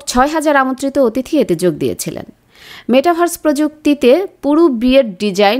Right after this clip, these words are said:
ও হোস্টিং করতে এক লাখ পঞ্চাশ হাজার রুপি খরচ হয়েছে। অতিথিরা সবাই এই হটওয়ার্গের থিমের ভেন্যু ঘোরাঘুরির সময় নিজেদের ইচ্ছেমতো ভার্চুয়াল অবতার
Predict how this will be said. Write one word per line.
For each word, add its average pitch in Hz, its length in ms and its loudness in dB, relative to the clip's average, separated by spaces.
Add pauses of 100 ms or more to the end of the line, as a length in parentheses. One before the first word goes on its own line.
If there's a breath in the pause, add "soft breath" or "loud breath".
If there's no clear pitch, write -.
ও - 120 0
হোস্টিং 220 460 -2
করতে 311 320 -4 (160)
এক 220 220 -2
লাখ 240 160 -4 (100)
পঞ্চাশ 277 320 -4
হাজার 196 240 0
রুপি 165 200 -4
খরচ 139 340 -4
হয়েছে। - 280 -10 (560 loud breath)
অতিথিরা 233 480 2
সবাই 233 360 0 (180)
এই 226 160 2 (140)
হটওয়ার্গের 254 760 0
থিমের 269 320 2 (120)
ভেন্যু 269 320 0
ঘোরাঘুরির 254 600 -2
সময় 208 260 0 (360 loud breath)
নিজেদের 247 380 2
ইচ্ছেমতো 339 440 0
ভার্চুয়াল 247 540 -2 (120)
অবতার 196 440 0